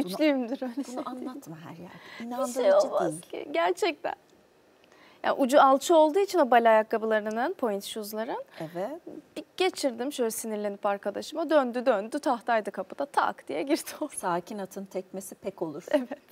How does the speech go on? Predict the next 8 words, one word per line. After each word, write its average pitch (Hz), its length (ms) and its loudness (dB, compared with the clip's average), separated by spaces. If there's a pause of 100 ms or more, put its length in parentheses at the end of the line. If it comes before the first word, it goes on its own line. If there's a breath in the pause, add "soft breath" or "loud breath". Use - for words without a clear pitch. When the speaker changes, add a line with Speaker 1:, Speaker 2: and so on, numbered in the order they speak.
(500 loud breath)
Speaker 1:
Ama 311 140 2
artık 254 260 2
yapmıyorum 285 400 4
çünkü 302 200 -4
kendime 233 460 -2
zarar 196 340 -2
veriyorum 175 360 -6
sinirlenince. 165 680 -14